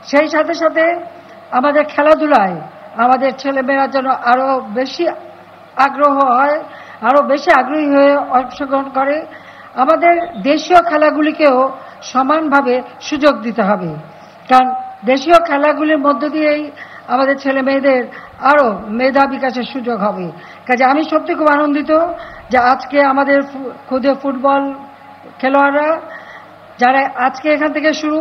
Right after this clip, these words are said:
একদিন তারা আন্তর্জাতিক পর্যায়ে বাংলাদেশের জন্য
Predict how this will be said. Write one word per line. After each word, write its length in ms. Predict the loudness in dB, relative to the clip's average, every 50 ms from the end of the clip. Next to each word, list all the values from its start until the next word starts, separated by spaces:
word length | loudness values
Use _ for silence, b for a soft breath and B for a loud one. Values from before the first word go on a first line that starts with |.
| 0 2
একদিন 320 | 2 0 -2 -2 -4 -4 -2
তারা 180 | -2 0 -2
আন্তর্জাতিক 840 | -2 -2 -4 -4 -4 -4 -2 -4 -2 2 2 2 2 2 -2 -4 -4 -2
পর্যায়ে 480 | 0 0 0 2 2 2 2 2 0 -2 -4 B B B B -4
বাংলাদেশের 720 | 0 2 2 2 2 2 2 2 2 0 -2 0 0 -2 0
জন্য 220 | 0 -2 0 0